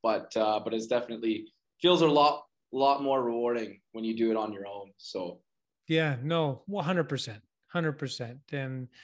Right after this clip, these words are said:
Speaker 2: uh, no, I can, I can resonate a lot with what you're saying. So that,
Speaker 1: <laughs> Yeah.
Speaker 2: that's, that's nice. That's very similar. What do you love about sort of day to day, just in terms of, you know,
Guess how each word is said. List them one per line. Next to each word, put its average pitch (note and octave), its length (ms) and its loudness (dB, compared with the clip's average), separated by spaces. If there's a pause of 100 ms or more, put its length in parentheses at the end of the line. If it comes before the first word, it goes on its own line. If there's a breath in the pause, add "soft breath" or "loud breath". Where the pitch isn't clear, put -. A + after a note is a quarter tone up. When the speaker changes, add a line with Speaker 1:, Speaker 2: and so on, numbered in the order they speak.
(380 loud breath)
Speaker 2:
uh, C3+ 440 -4
no, D#3 200 -4
I E3+ 160 0
can, E3+ 200 -2
I D#3+ 200 0
can F3 180 -2
resonate D#3+ 580 2
a D3+ 100 -8
lot C#3 400 -2
with C#3+ 140 -2
what D3 160 -2
you're C#3+ 120 -4
saying. C3+ 500 -4
So C3+ 400 -4
that, D3+ 160 -2
Speaker 1:
<laughs> D#3+ 40 -4
Yeah. - 40 -4
Speaker 2:
that's, D3+ 240 0
that's D#3 320 -4
nice. D3 360 -4
That's C#3+ 180 -6
very D#3 240 -2
similar. D3+ 480 -4 (240 loud breath)
What A3 180 0
do A#3 100 -2
you A#3+ 120 2
love G3 240 0
about F#3 340 -2
sort F3 180 -4
of D#3+ 120 -6
day E3+ 160 2
to E3 100 -2
day, F3 340 0
just D3+ 300 -6
in D#3 100 -4
terms D#3+ 360 -6
of, C#3+ 280 -4
you F3 160 -4
know, C#3+ 300 -2